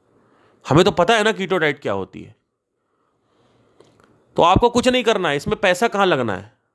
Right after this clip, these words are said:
अगर आपको ब्लू ओशन कहना है, तो आप बोलो, आप कीटो डाइट की जगह वाटर फास्टिंग बोलो। वाटर फास्टिंग नहीं आई है आज तक,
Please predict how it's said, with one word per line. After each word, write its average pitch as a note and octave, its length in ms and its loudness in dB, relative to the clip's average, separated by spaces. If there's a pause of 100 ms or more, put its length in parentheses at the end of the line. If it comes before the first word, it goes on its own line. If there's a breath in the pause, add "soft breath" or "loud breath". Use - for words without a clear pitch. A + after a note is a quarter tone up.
(120)
अगर C3+ 160 0
आपको E3 200 0
ब्लू F3 260 4
ओशन F#3 220 -2
कहना E3 220 0
है, F3 60 0
तो E3+ 60 2
आप E3+ 120 2
बोलो, G3 200 2
आप C#3+ 280 4
कीटो D3+ 200 0
डाइट F#3 220 0
की F#3 80 -4
जगह F#3+ 140 0
वाटर E3 260 0
फास्टिंग G#3 360 -2
बोलो। G3 280 0 (1200)
वाटर B2 280 2
फास्टिंग F3 360 0
नहीं G#3 180 2
आई A3 180 4
है G3 200 -6 (160)
आज C#3 180 -6
तक, D3 120 -12